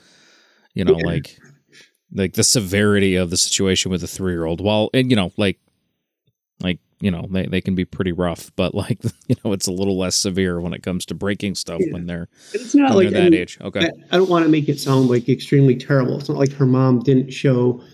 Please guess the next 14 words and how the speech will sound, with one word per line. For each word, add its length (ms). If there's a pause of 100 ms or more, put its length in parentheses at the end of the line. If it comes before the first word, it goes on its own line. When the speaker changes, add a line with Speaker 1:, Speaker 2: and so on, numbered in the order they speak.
(220)
Speaker 2:
caring 320
or 80
concern, 600
'cause, 160
like, 160
yeah, 180
there 120
were 80
Speaker 1:
Right. 120
Speaker 2:
times, 160
like, 200
we'd 160
be 100
s-, 140